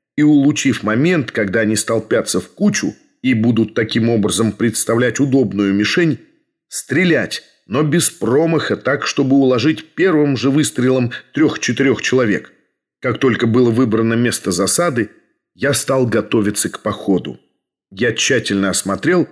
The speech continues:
и привел в порядок свои пистолеты, оба мушкета и охотничье ружье. Мушкеты я зарядил семью пулями каждый,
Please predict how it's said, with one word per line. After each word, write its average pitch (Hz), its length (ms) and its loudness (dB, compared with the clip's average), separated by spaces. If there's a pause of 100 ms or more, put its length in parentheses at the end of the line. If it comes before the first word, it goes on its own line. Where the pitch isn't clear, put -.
и 123 100 0
привел 107 440 2
в 113 100 -8
порядок 110 500 -2
свои 120 340 0
пистолеты, 107 1120 -2
оба 110 260 2
мушкета 117 640 -2
и 139 240 0
охотничье 127 840 0
ружье. 104 480 0 (560)
Мушкеты 120 540 -2
я 117 140 2
зарядил 117 480 2 (200)
семью 135 500 0
пулями 135 480 2
каждый, 95 640 -4